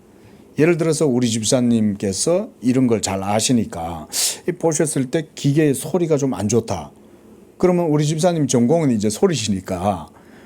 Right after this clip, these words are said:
그럼 이제 "아, 소리가 뭔가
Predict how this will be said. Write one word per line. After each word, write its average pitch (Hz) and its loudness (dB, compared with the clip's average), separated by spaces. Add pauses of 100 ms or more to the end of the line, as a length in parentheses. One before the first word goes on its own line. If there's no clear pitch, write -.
(200)
그럼 143 4
이제 113 0 (680)
"아, 104 -2
소리가 156 0
뭔가 160 -2